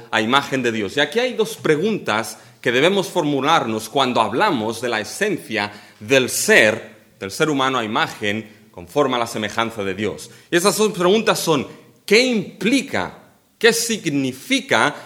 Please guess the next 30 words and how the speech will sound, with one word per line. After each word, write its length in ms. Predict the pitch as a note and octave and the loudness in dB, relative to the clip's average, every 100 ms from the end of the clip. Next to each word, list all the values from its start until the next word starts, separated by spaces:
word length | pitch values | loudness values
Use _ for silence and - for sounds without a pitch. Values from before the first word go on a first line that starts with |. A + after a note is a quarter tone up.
| - | -8
que 140 | - D3+ | 0 2
Dios 380 | D#3 A3+ A3 - | 4 2 2 0
crease 480 | E3+ F3 F#3+ - | 0 2 0 -2
al 80 | D3 | -4
ser 240 | - F3+ E3 | -2 0 2
humano 320 | D3 D3 C#3+ | 2 2 0
a 80 | C3 | -4
su 240 | - B2 | -8 -6
imagen, 640 | A2 B2+ E3+ - A2+ A#2 A2 - - | -2 2 0 0 -2 -2 -4 -14 -2
conforme 520 | D#3 C#3 - D3+ C3+ A2+ | 2 2 2 0 0 -2
a 60 | |
su 100 | - | -8
semejanza? 720 | G2+ G2+ F#2 G2 F#2+ D#3 G3+ - - | -8 -8 -4 -4 -4 -4 -4 -6 -12
Esa 160 | A#2+ A#2 | -10 -6
sería 200 | B2+ D3 | -2 0
la 120 | C3+ | 0
primera 280 | C3+ C3 C3+ | 0 0 0
pregunta. 400 | A#2+ C3 A#2 G2+ | 0 -2 -2 0
¿Qué 100 | F3+ | 0
implica 440 | G#3 - G3 F#3 | 0 -2 0 0
que 140 | - A#2+ | 2 2
Dios 280 | D#3 A3+ D#3+ | 2 2 0
nos 220 | D3+ - | -8 -4
crease 400 | B2 B2 C3+ A2+ | -4 -2 -4 -6
así? 380 | - D3 G#3 - - - | -4 -4 -4 -8 -20 -4
Y 80 | E3+ | -2
segundo, 880 | E3+ C#3+ A#3+ G#3+ C3 D#3+ - - - | 2 2 2 2 4 4 2 -6 2
¿a 220 | D#3 D3+ | 4 2
quién 340 | - G3 C4 C4 | -2 -2 0 0
implica? 840 | B3 - A#3+ C4+ - B2 E2+ - | -4 -4 -4 -2 0 0 -2 -14